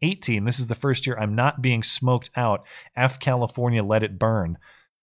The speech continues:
Bolshevik leftist mobs and black," <laughs> uh, s-, s-, blacks looting merchants. I suppose there's,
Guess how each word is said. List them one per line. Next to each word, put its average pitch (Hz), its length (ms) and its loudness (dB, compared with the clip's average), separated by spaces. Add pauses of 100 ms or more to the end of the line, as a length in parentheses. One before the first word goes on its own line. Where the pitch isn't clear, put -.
(300)
Bolshevik 113 440 0
leftist 107 420 -2
mobs 101 500 0
and 98 220 -4
black," 107 400 -2
<laughs> - 380 -4 (1800)
uh, 147 580 6
s-, 135 480 -4
s-, 135 100 -2
blacks 139 480 0
looting 135 360 2
merchants. 139 460 -2
I 120 80 4
suppose 131 380 0
there's, - 320 -2